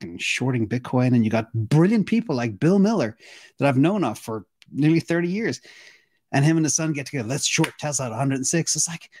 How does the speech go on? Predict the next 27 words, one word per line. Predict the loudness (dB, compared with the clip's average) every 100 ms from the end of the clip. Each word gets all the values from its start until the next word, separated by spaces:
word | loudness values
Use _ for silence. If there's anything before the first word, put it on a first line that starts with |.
| _ _ -4
"Oh," | 0 2
and | 2
I | 0
tweeted | 0 0 2 2
immediately. | 2 2 2 -2 -2
I |
said, | -2 -2 -6 _ -20 _ _ _ _
"Somebody | -10 -2 -2 0
please | 0 0
check | -2 -4 -6
on | -4
Bill | -2 2
Miller." | 4 4
<laughs> | 2 2 2 4
He's | 2 2 -2 -2
just | -2 -4 -2
going | -2
down | 0 0
the |
wrong | 0 -2
path. | -2 -6 -10 -16 -16 -14 -2
So | 0 0
you're, | -2 -6 0
you're | 0
dead | 0 -2
right. | -4
People, | -2 0 2 0